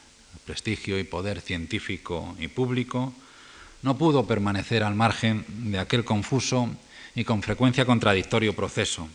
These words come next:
en el que las ansias de libertad e igualdad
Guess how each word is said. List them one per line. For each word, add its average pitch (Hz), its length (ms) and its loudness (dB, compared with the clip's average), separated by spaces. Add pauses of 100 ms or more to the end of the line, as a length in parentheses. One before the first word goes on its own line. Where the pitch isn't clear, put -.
(580)
en 101 120 -2
el 98 140 -2
que 101 160 -4
las 95 180 -2
ansias 131 380 2
de 123 100 0
libertad 110 580 0
e 117 60 2
igualdad 104 640 2